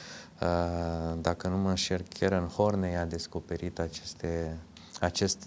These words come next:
trebuie care ne dă foarte, foarte mari bătăi de cap. E, pentru că trebuie este un stil absolutist de gândire,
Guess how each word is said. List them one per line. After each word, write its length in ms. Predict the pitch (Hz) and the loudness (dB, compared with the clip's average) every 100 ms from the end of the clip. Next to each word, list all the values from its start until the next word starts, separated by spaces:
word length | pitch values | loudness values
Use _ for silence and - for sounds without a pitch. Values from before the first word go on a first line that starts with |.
| - | -2
trebuie 640 | - 95 78 85 85 85 | 4 4 4 0 2 0
care 640 | - 87 85 85 82 82 78 | 0 0 2 2 2 0 -4
ne 120 | 92 | -4
dă 120 | 82 95 | 0 0
foarte, 420 | - 98 90 - | 4 2 2 -2
foarte 380 | - 110 107 90 | 0 2 2 -2
mari 260 | 85 82 | -2 -2
bătăi 400 | 82 82 85 80 | -2 0 0 0
de 80 | 78 | -2
cap. 280 | 76 87 82 - - - - - - - - - - 85 87 | -2 -2 -2 -6 -20 -20 -18 -18 -18 -20 -20 -8 0 2 2
E, 60 | 87 | 2
pentru 220 | 95 95 | 0 2
că 100 | - | 0
trebuie 380 | 92 120 120 110 | 2 2 4 2
este 300 | 104 - 101 | 2 0 2
un 260 | 95 95 87 | 4 2 0
stil 440 | - 107 107 - | 0 2 2 0
absolutist 800 | - 92 - - 92 92 104 98 - | 0 0 0 2 2 2 0 0 0
de 160 | 87 87 | 0 0
gândire, 640 | 85 85 82 85 80 | 0 0 0 0 -2